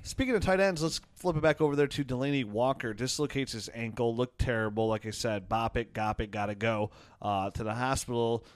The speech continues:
See ya, nice extension you signed, but no bueno, 'cause you got some ligament da-, damage and ankle damage. He's done for twenty eighteen. Enter finally the Jonnu Smith era, coming in his second year. A lot of people like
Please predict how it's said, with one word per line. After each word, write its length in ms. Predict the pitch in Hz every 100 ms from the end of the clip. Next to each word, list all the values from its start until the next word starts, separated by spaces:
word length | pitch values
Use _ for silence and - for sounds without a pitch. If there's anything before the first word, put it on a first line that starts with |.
| -
See 320 | - 165 160
ya, 140 | 151
nice 260 | 143 135 -
extension 460 | 123 - 156 - 147
you 80 |
signed, 400 | 135 151 143 139
but 120 | 127 123
no 300 | 131 127 127
bueno, 500 | 110 123 127 120 117
'cause 140 | -
you 60 | 123
got 100 | 113
some 220 | 113 120
ligament 320 | 143 147 131
da-, 320 | 131 131 131 -
damage 340 | 135 123 120 -
and 220 | - 123 120
ankle 260 | 127 123
damage. 320 | 113 113 113
He's 140 | 120 110
done 280 | 110 143 156
for 120 | 147
twenty 460 | - 139 131 127
eighteen. 420 | 123 120 127 127 131 _ -
Enter 320 | 151 160 175
finally 420 | 160 151 143 139 135
the 100 | 117
Jonnu 360 | 117 110 104
Smith 320 | - 160 170
era, 280 | 170 160 156
coming 200 | - 123
in 60 | 113
his 140 | 131
second 260 | - 131 127
year. 280 | 127 127 120 - - -
A 60 | 117
lot 140 | 123
of 60 | 120
people 320 | 127 120 117
like 300 | 107 117 113